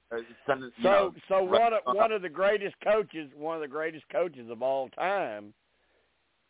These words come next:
Speaker 2: did that
Speaker 1: <laughs>
Speaker 2: same thing, and he got fired.
Speaker 1: Oh yeah, Andy was at, halfway out the door. He said, "Okay,
Speaker 2: Yeah.
Speaker 1: you know, you don't like me, I'm gonna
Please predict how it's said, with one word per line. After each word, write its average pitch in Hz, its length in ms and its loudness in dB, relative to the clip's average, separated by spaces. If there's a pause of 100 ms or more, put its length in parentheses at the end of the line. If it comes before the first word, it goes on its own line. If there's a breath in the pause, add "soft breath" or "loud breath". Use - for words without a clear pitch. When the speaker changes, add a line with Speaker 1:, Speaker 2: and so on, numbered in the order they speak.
Speaker 2:
did 151 200 -2
that 151 180 2
Speaker 1:
<laughs> 240 120 -8
Speaker 2:
same 151 280 -2
thing, 165 260 -4
and 139 80 -8
he 202 80 -4
got 156 240 -2
fired. 156 400 0 (1600)
Speaker 1:
Oh 127 80 4
yeah, 196 180 0 (200)
Andy 147 280 -8
was 104 160 -10
at, 107 200 0
halfway 117 360 -6
out 127 100 -6
the 127 60 -16
door. 127 280 -4 (580)
He 98 140 -18
said, 104 140 -8
"Okay, 123 180 -2
Speaker 2:
Yeah. 135 220 0 (280)
Speaker 1:
you 107 80 -10
know, 98 140 -4 (300)
you 117 40 -10
don't 117 120 4
like 120 180 2
me, 123 220 -10
I'm 101 140 -4
gonna 101 220 -6